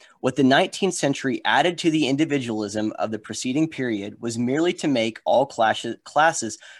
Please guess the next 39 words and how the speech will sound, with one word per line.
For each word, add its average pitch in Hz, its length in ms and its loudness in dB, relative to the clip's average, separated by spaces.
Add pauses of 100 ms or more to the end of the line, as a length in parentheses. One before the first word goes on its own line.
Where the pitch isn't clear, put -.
(180)
conscious 202 680 0
of 113 160 -6
freedom, 110 500 -6 (540)
to 143 80 0
develop 131 460 2
systematically 117 920 0 (300)
and 120 180 0
continuously 127 840 2
what 127 200 2
had 165 160 -4
grown 110 360 -2
in 110 160 -4
a 104 80 0
haphazard 117 840 0
and 107 140 -6
patchy 101 380 -4
manner, 98 420 -4 (400)
and 113 140 0
to 117 100 2
spread 196 380 2
it 131 160 2
through 127 160 -4
Europe 123 400 0
and 165 100 2
Holland 104 500 2
and 110 160 -2
most 113 300 -2
of 147 60 -6
the 120 80 -2
European 104 420 -4
continent. 120 440 -2 (800)
The 131 100 -2
result 139 480 2
of 180 80 -4
this 160 180 0
growth 101 480 -2
surpassed 120 720 -2
all 104 280 0
expectations. 107 840 -8